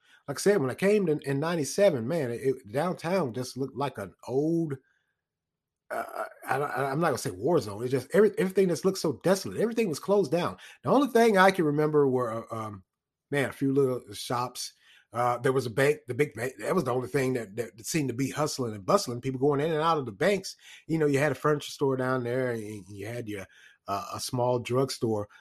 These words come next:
But outside of that, there was nothing there. There really wasn't,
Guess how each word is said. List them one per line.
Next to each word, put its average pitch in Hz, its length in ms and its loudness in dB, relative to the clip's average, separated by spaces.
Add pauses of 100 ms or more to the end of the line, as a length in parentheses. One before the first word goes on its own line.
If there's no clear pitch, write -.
(160)
But 123 100 2
outside 196 480 8
of 110 120 0
that, 175 360 6
there 185 140 4
was 123 120 -4
nothing 113 360 0
there. 165 220 0 (720)
There 160 140 6
really 214 180 12
wasn't, - 300 -4